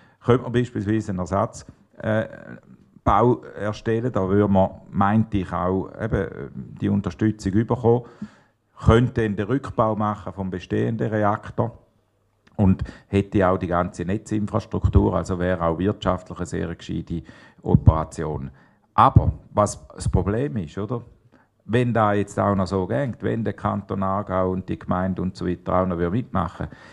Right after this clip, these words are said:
wir haben ein bisschen ein Problem mit den grossen Energieversorgern. Oder? Swissbem hat uns viel gesagt, jetzt in letzter Zeit, ich bin da in einer Industriegruppe vom Parlament, machen etwas.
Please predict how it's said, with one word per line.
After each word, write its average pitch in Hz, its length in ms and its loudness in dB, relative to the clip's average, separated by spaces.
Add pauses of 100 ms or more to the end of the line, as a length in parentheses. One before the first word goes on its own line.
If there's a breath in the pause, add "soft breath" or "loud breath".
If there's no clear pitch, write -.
(140 loud breath)
wir 110 140 6
haben 151 80 6
ein 110 100 2
bisschen 90 220 -2
ein 85 180 -2
Problem 92 400 0
mit 90 240 -4
den 95 80 -4
grossen 87 400 -4
Energieversorgern. 95 840 -4 (480 soft breath)
Oder? 113 200 2
Swissbem 113 540 2
hat 104 220 2
uns 107 180 4
viel 123 280 2
gesagt, 107 480 0
jetzt 101 260 -2
in 95 100 -2
letzter 98 320 -2
Zeit, 104 280 -2
ich - 80 -14
bin 95 100 -2
da 92 120 2
in 87 120 0
einer 85 160 -4
Industriegruppe 98 960 0 (260 loud breath)
vom 101 140 2
Parlament, 98 540 2 (260 loud breath)
machen 113 400 4
etwas. 87 500 -2